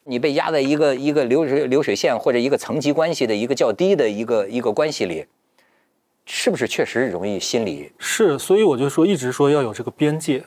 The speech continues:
Speaker 2: 就是说我可以在那个流水线上边儿做其中的一个环节，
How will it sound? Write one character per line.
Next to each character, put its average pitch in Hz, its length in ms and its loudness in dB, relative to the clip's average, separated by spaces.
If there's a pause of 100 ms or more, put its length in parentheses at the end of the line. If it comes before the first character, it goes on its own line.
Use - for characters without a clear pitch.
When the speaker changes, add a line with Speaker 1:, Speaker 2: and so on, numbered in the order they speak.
(580)
Speaker 2:
就 160 100 2
是 170 80 2
说 175 160 6
我 131 220 2
可 - 340 0
以 240 140 4
在 139 160 0
那 139 120 -2
个 131 60 0
流 120 160 -2
水 131 140 -2
线 135 180 -6
上 120 180 -6
边 113 120 -6
儿 110 100 -10 (180)
做 156 180 0
其 - 140 -8
中 143 160 -4
的 131 80 -2
一 113 140 -4
个 131 80 -2
环 117 300 -8
节， 110 240 -10